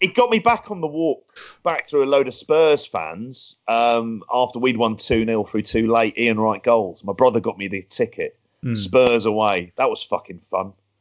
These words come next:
Speaker 1: Kept us in for an hour afterwards. A little bit of kick-off afterwards on Tottenham High Road. Uh,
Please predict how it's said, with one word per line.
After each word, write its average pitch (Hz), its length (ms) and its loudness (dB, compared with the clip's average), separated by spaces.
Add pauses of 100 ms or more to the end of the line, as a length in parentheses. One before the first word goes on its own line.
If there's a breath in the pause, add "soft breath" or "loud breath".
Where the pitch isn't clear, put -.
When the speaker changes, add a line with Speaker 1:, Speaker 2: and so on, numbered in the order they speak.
(200)
Speaker 1:
Kept - 180 -6
us - 140 -8
in 113 160 -2
for 107 120 0
an 104 60 2
hour 104 320 2
afterwards. 98 800 -4 (420)
A 107 40 -6
little 117 240 4
bit 113 100 4
of 104 80 -4
kick-off 113 420 -2
afterwards 98 520 0
on 90 100 -12
Tottenham 92 420 -6
High 90 200 -2
Road. 87 360 -2 (520)
Uh, 90 240 0